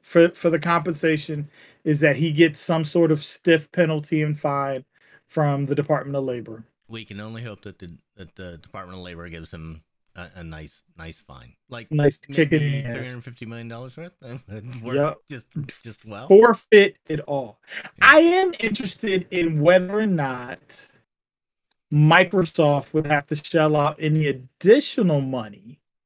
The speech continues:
Speaker 1: for any settlements as a part of these lawsuits.
Speaker 2: I thought, well,
Speaker 1: I hope they
Speaker 2: yes.
Speaker 1: wrote, I hope they wrote good language. Like, "Listen,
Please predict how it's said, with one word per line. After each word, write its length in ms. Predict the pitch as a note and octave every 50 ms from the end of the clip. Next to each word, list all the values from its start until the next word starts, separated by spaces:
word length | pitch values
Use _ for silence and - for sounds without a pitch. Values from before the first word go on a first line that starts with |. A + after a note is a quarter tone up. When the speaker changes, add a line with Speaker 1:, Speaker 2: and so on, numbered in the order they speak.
| _ _ _ _ _ _ _ _ _ _ _ _ _ _ _ _ _ _ _
Speaker 1:
for 360 | _ - - F3 E3+ E3+ - -
any 260 | E3+ E3+ F3 F3 E3
settlements 1000 | D3+ - - - F#3 G3+ B3 D4+ C#4 D#3 C#3 C3 B2 B2+ C3+ - - - - _ -
as 200 | D#3+ D#3 D3+ D#3
a 80 | E3
part 300 | D3+ - - D#3+ D#3 D#3
of 100 | D#3 D3
these 220 | D3 D#3+ D#3 D3+ D3+
lawsuits. 840 | D#3 E3+ F#3+ G#3+ G#3 - - - - - _ _ - - - - _ _ _ _ _ _ _ _ _ _ _ _ _ _ _ _ _ _ _ _ _ _ _ _ _ _ _ _ _ _ _ _ _ _ _ _ _ _ _ _ _ _ _ _ _ _ _ _ _ _ _ _ _ _ _ _
Speaker 2:
I 260 | A#2+ A#2+ A#2 A2+ A2 -
thought, 680 | _ - - - - _ - C#3 C3+ D3 D#3 D#3+ D#3+ _ _ _ _ _ _ _ _ _ _ _ _ _ _ _ _ _ _ _ _ _ _ _ _ _ _ _ _ _ _ _ _ _ _ _ _
well, 480 | B2 B2+ C#3 C#3+ D3 D3 C#3+ B2 G2+ D#2 B1 _ _ B2+ B2+ B2+ C3 C#3 D3 D3 D3 D3+
Speaker 1:
I 120 | D3+ D#3
hope 220 | F3 F#3+ G#3 F#3+
they 120 | - G#3 G#3
Speaker 2:
yes. 80 | F#3+
Speaker 1:
wrote, 260 | F#3 G#3+ G#3 A3 A3 -
I 100 | E3+ D#3+
hope 220 | F3+ F#3 G3 G3 -
they 120 | G#3+ G3+
wrote 260 | F#3+ G#3 G#3+ A3 F3
good 180 | D3+ G3+ G#3 F#3
language. 520 | F3+ F#3+ A3 C4+ C#4 F#3+ D3 D3 C#3 C3+
Like, 260 | D3 D3 D3 D3 D3 D#3
"Listen, 500 | F3 G3 - - - A#2+ G#2+ G#2+ A#2